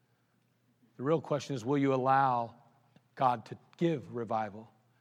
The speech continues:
and share revival with you? Will you allow yourself to prepare so that God can perform revival in your life?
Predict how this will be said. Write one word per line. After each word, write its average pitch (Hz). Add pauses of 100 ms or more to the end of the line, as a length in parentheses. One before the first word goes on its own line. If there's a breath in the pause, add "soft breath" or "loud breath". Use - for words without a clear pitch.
(160)
and 139
share 180
revival 127
with 117
you? 123
Will 185
you 190
allow 165
yourself 156 (240 loud breath)
to 165
prepare 156 (240 loud breath)
so -
that 147
God 151 (180)
can 165
perform 143
revival 117
in 107
your 107
life? 101